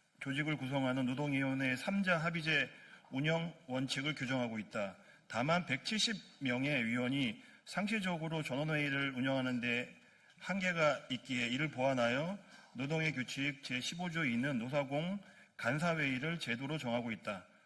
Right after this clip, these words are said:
그러나 김태기 위원장은 노사공 삼 자 합의제 운영 원칙마저 파기하여 에이디알에 몰입하였다.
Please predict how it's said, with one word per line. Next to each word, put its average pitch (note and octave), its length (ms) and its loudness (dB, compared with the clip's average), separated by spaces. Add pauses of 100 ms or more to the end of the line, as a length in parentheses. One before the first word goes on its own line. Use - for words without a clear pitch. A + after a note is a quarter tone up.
그러나 E3+ 220 0
김태기 E3 400 -2
위원장은 C#3+ 640 2 (500)
노사공 F3 580 0
삼 G#3+ 240 0
자 G3 120 4
합의제 F#3+ 300 0
운영 D#3 320 0
원칙마저 C3 580 0
파기하여 B2+ 800 0 (320)
에이디알에 D#3 720 2 (460)
몰입하였다. A#2+ 800 0